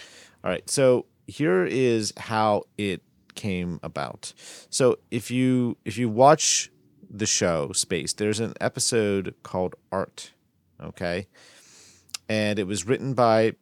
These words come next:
Simon Pegg, and it was co-written by, uh, Jessica Hines.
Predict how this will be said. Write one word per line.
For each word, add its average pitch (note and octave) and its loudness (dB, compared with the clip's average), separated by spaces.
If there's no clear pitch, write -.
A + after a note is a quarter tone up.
Simon A2 -2
Pegg, F2 -6
and F2+ -8
it C2+ -12
was F2+ -6
co-written G2 -4
by, F2 -2
uh, E2+ -4
Jessica F2+ -4
Hines. D#2+ -10